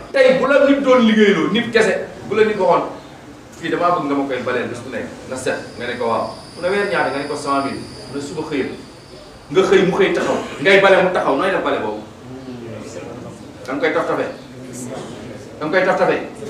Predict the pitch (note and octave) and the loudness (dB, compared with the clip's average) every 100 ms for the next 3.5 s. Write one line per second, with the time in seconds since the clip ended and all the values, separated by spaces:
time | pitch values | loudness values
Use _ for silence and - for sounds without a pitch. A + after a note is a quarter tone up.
0 | - - - B2+ F#3+ G3 E3 C#3 - - | -10 -10 -10 -6 0 4 6 6 2 -6
1 | - - - - - B2 B2+ - - - | -14 -16 -16 -14 -12 -12 -12 -12 -14 -14
2 | B2+ - - - - - - F#3 G3 G3 | -14 -14 -14 -16 -18 -14 -4 -4 -2 0
3 | G#3 G#3 G#3 A3 G#3+ | 4 4 4 2 0